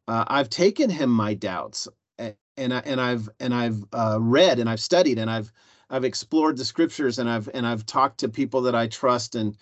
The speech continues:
and, and I've, I've found the, I've found answers and I've,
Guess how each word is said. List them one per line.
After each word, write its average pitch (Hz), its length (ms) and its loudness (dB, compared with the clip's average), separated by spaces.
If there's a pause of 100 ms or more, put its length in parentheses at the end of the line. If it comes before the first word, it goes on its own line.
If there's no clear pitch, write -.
(420)
and, 120 340 0
and 139 160 2
I've, 143 340 2
I've 139 300 -2 (400)
found 170 360 4
the, 185 180 2
I've 135 160 -4
found 180 240 4
answers 175 540 0
and 123 120 2
I've, 120 120 -4